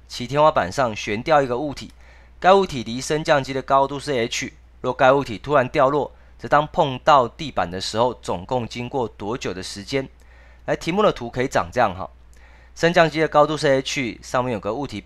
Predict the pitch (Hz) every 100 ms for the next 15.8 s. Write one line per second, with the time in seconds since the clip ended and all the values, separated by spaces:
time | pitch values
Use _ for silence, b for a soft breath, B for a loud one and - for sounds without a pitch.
0 | - 90 82 - 151 - b b b -
1 | 147 175 180 185 160 156 160 151 - 131
2 | 95 - 143 139 139 139 117 - 127 131
3 | 139 135 117 87 85 - 127 107 127 123
4 | - b b b - 196 190 180 - 110
5 | - 156 127 - - b b b b 156
6 | 185 175 131 120 180 160 151 180 - 151
7 | 143 - 147 147 147 131 - 127 117 -
8 | 135 113 123 113 - 120 104 - 131 127
9 | 131 - 131 - - - - - - -
10 | - - - - - - - 147 135 123
11 | 120 - - - - 131 131 139 110 135
12 | 104 98 117 87 b b b - 214 165
13 | 175 156 180 160 123 104 110 95 101 135
14 | 135 139 131 127 117 117 110 87 110 110
15 | 110 - 82 85 80 - 143 123